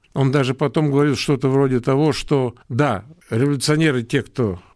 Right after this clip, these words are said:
совершают революцию, но те, кто потом строит социализм, рискуют превратиться в бюрократов. Хотя он многое сделал для хозяйственного строительства,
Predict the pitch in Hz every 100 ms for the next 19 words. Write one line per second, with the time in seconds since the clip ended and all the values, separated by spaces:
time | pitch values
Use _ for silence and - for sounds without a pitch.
0 | 170 - 123 107 - 135 117 117 117 120
1 | 185 - 151 127 120 147 - 123 143 143
2 | 120 - 143 131 - 123 - 131 156 208
3 | 185 135 - _ _ 120 139 - 160 180
4 | 175 151 139 131 170 143 139 110 123 123
5 | 123 107 - - - _ _ - 165 -
6 | 196 175 170 170 165 165 185 165 160 117
7 | 117 147 180 165 135 120 131 135 139 -
8 | 135 123 165 - 151 127 - 151 135 -
9 | -